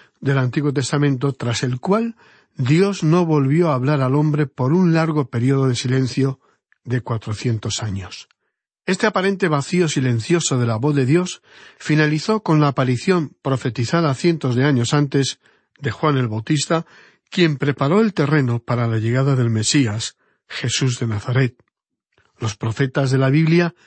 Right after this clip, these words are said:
cuyos diecisiete libros usted puede encontrar agrupados al final del Antiguo Testamento, eran portavoces divinamente elegidos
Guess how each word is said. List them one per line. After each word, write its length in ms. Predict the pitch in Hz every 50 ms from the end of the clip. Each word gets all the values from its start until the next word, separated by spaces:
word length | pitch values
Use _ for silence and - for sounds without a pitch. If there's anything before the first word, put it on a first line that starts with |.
| _ _ _ _ _ - - _ _
cuyos 360 | - 160 156 147 143 139 127
diecisiete 540 | 123 143 139 131 139 127 151 180 170 185 165
libros 320 | 160 170 170 160 151 127
usted 320 | 127 123 - - 151 139 -
puede 240 | - 151 156 151 143
encontrar 480 | 127 120 - 120 117 127 143 147 139
agrupados 640 | 131 123 117 117 107 - 151 151 143 127 120 - - _ _ _ _ _ _ _ _ _ _
al 200 | - 151 147 139
final 280 | - - 139 156 185 190
del 140 | 165 147 123
Antiguo 320 | 117 113 120 160 151 135
Testamento, 640 | 110 117 110 - 120 120 143 147 143 - 151 147 - _ - - - - - _ _ _ -
eran 280 | 180 202 214 202 185 180
portavoces 880 | - 180 165 156 135 - 139 147 190 214 208 - 220 208 - - - _ _
divinamente 840 | - 131 120 147 160 160 220 233 240 226 202 202 196 185 - 170
elegidos 640 | 151 131 - - - 170 170 160 160 156 143 - -